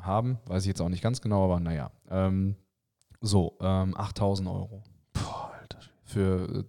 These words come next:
Speaker 1: die beiden
Speaker 2: Da kaufe
Speaker 1: Kids.
Speaker 2: ich einen Gebrauchtwagen, ne?
Speaker 1: Ja, das ist echt crazy. Und, äh, nach den Ferien
Speaker 2: Noch muss ich nur zwei bezahlen, weißt du?
Speaker 1: Ja.
Speaker 2: <laughs> Also,
Speaker 1: Ja.
Speaker 2: scheiße.
Speaker 1: Ja, also das ist, das ist
Speaker 2: Ah,
Speaker 1: wirklich heftig. Ähm,
Speaker 2: Wahnsinn.
Speaker 1: aber, aber ich sag mal so, ähm, solange die noch in der Kita sind,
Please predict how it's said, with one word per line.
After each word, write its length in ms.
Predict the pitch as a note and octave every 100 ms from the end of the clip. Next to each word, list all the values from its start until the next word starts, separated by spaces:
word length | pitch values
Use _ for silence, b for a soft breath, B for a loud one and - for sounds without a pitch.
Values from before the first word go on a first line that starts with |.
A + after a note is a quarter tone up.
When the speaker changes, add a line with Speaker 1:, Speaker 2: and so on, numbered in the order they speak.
| -
Speaker 1:
die 80 | F#2+
beiden 300 | F#2 G#2 F#2
Speaker 2:
Da 40 |
kaufe 160 | A#2 A#2
Speaker 1:
Kids. 80 | A2
Speaker 2:
ich 40 |
einen 60 | A2
Gebrauchtwagen, 640 | G2+ A#2 A2 G#2+ G#2 G#2
ne? 120 | G#2+ F2+ -
Speaker 1:
Ja, 240 | F#2 F#2 - _ -
das 160 | F#2+
ist 40 | F2+
echt 180 | F#2+ -
crazy. 420 | A2 G2 F2+ - b b b -
Und, 400 | G#2 G2 - F#2+
äh, 200 | F2+ F2
nach 240 | F#2 A2
den 120 | C3+
Ferien 280 | C3+ C#3 C#3
Speaker 2:
Noch 160 | B2 A#2+
muss 180 | C3
ich 80 | A#2
nur 160 | B2 A#2
zwei 220 | B2 B2
bezahlen, 340 | G#2+ - G2+
weißt 200 | G2 G2+
du? 220 | B2+ C#3 B2+ -
Speaker 1:
Ja. 240 | G#2+ C#3
Speaker 2:
<laughs> 80 | -
Also, 260 | C#3+ A#2 A2+ - B2+ D3 A#2
Speaker 1:
Ja. 160 | B2+
Speaker 2:
scheiße. 480 | A2+ G#2 G#2+ G#2+ G2+ B B B B
Speaker 1:
Ja, 140 | A2+
also 360 | - A#2 A#2+ G#2
das 180 | A2 G#2+
ist, 120 | A2
das 200 | G#2+ F#2+
ist 80 | F#2+
Speaker 2:
Ah, 40 | F#2
Speaker 1:
wirklich 260 | A#2 G2+
heftig. 400 | A#2+ - C#3+ G2
Ähm, 60 | F#2+
Speaker 2:
Wahnsinn. 540 | A#2 A#2+ A#2 F#2+ F#2
Speaker 1:
aber, 320 | A2+ A2+ -
aber 160 | G#2 A2
ich 100 | F#2+
sag 120 | C3
mal 160 | A#2 G#2+
so, 320 | B2 F#2 E2+ _ _ _ _ F#2+
ähm, 360 | F#2 F2+ F#2
solange 360 | F#2 G2+ B2 A2
die 100 | G#2
noch 160 | F#2+
in 80 | F#2
der 80 | F2+
Kita 340 | - D3 G2 F2
sind, 420 | F2 A#2 -